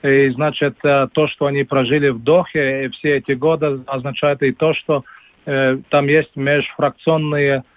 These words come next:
э, интересы. Например, сейчас они ждали, что уже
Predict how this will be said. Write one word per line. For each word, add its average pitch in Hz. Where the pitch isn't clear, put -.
э, 139
интересы. 151
Например, 127
сейчас 135
они 143
ждали, 147
что 131
уже 131